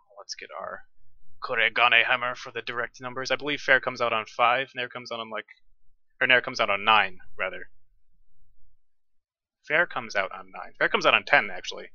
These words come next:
And Nair comes out on six. So Nair is much, much faster. It's much easier to react to them actually being in the air. Whereas Fair, you gotta kind of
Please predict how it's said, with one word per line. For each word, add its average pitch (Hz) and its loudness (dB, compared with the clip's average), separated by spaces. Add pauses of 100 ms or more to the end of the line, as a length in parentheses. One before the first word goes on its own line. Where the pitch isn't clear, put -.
(440)
And 113 2
Nair 123 8
comes 117 -2
out 104 4
on 98 0
six. - -4
So 117 -6
Nair 170 10
is 131 6
much, 135 4
much 113 2
faster. 104 6
It's 95 -8
much 165 2
easier 139 4
to 120 -2
react 107 8
to - -14
them 110 0
actually 104 0
being 104 0
in 104 -8
the 101 -6
air. 107 4 (840)
Whereas 135 8
Fair, 131 10
you 123 4
gotta 113 6
kind 110 4
of 104 6